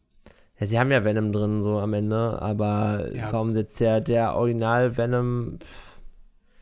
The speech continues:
Speaker 1: ist halt, aber ich, muss sagen, hab ich auch nicht so viel Interesse dran
Speaker 2: Original-Venom?
Speaker 1: gehabt.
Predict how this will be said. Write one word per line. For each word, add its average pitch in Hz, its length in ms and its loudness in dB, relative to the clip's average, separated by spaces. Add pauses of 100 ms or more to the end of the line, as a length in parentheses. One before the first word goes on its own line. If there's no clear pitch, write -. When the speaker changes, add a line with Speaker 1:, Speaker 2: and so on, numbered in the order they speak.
(320)
Speaker 1:
ist - 140 -18
halt, - 140 -10
aber 110 120 -2
ich, 113 200 -4 (800)
muss 131 180 -6
sagen, 127 200 -4
hab 123 80 -4
ich 127 80 -2
auch 127 80 -2
nicht 131 120 -4
so - 60 -16
viel - 160 -6
Interesse 117 280 -4
dran 117 160 -2
Speaker 2:
Original-Venom? 180 240 0
Speaker 1:
gehabt. - 120 -14